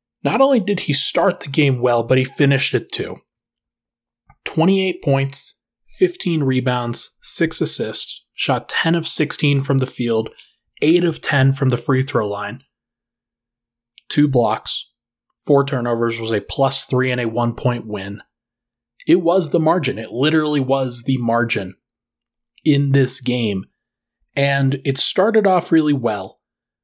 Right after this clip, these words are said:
from Jokic, and he was the basis of all Nuggets offense for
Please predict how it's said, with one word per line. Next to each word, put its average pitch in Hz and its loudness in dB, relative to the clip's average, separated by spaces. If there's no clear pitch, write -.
from 123 0
Jokic, 123 -2
and 104 -6
he 147 -6
was 139 0
the 123 -4
basis 131 0
of 120 0
all 120 2
Nuggets 120 0
offense 113 -2
for 113 -2